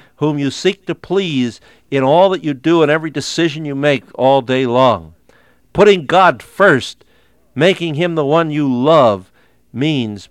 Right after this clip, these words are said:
putting him in the place of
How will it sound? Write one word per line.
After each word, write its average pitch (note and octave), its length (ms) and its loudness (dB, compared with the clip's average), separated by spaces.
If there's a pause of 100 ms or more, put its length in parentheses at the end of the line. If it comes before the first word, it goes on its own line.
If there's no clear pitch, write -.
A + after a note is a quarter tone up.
putting D3+ 360 0
him A#2 340 -6 (280)
in A#2 140 -8
the A2+ 100 -6
place C3+ 540 -2 (400)
of A2 380 -2